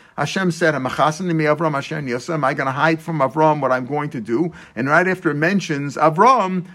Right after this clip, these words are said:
he mentions a bracha. D'chsiv Avram hayo yeh lagoy gadol b'atzim. Avram's gonna be a great nation, a great and mighty nation. The point is, when you mention, uh, a tzaddik's name, there's a bracha accompanying it. Because when we mention a tzaddik, we think of a bracha.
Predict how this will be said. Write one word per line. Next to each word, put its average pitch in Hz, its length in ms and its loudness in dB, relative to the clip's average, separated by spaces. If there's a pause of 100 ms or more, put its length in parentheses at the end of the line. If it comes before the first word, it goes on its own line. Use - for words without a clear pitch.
(140)
he 190 80 0
mentions 208 380 2
a 185 40 0
bracha. 151 300 0
D'chsiv 190 320 -2
Avram 196 420 4
hayo 185 480 2
yeh 190 160 -2
lagoy 175 560 4
gadol 170 240 4
b'atzim. 151 520 -2
Avram's 170 360 0
gonna 170 160 0
be 170 140 0
a 151 60 0
great 160 280 2
nation, 185 340 -4
a 156 40 -6
great 165 260 2
and 156 120 -2
mighty 156 280 0
nation. 143 320 -6
The 135 60 -8
point 190 300 -6
is, 180 200 2 (260)
when 160 120 0
you 156 80 2
mention, 175 580 0
uh, 139 260 0
a 139 60 -4
tzaddik's 196 420 0
name, 220 400 2 (180)
there's 170 160 4
a 175 60 2
bracha 185 560 4 (140)
accompanying 160 680 0
it. 107 180 -2
Because 123 260 -8
when 151 200 -6
we 156 100 -2
mention 180 400 -4
a 180 40 -2
tzaddik, 208 420 0
we 165 100 2
think 170 220 -4
of 165 100 0
a 165 80 2
bracha. 156 460 2